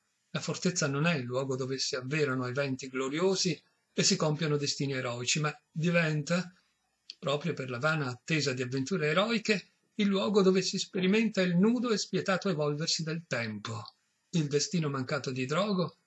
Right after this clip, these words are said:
si scopre alla fine essere stato una graduale presa di coscienza della fuga del tempo che rovina tutto e sfocia infine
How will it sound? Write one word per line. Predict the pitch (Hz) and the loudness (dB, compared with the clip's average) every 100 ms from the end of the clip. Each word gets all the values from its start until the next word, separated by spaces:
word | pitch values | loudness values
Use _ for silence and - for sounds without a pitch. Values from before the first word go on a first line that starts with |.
| _ _ | _ _
si | 190 | -4
scopre | - 165 147 147 | -2 0 -2 -2
alla | 131 135 | -4 -4
fine | 139 185 190 175 - _ _ _ - | -2 2 2 0 -6 _ _ _ -8
essere | 170 208 165 | -2 0 0
stato | - 131 127 139 | -2 -6 -6 -4
una | 139 | -4
graduale | 139 151 151 160 180 156 135 | -2 0 0 -2 -2 -2 -4
presa | - 175 175 143 131 | -2 2 2 0 -6
di | 131 | -6
coscienza | 165 - 220 226 208 196 170 _ _ _ - | -2 0 2 2 2 0 -2 _ _ _ -2
della | 185 170 175 | 2 4 2
fuga | 240 208 202 | 2 2 4
del | 185 180 | 4 2
tempo | 208 214 208 226 | 2 2 2 0
che | 190 | 0
rovina | 190 185 185 | 2 2 2
tutto | 175 135 - 131 127 - _ _ - | 0 -4 -4 -6 -6 -8 _ _ -2
e | 180 | 0
sfocia | - 165 - 156 | 2 0 2 0
infine | 151 147 139 151 147 | 0 -4 -2 -4 -6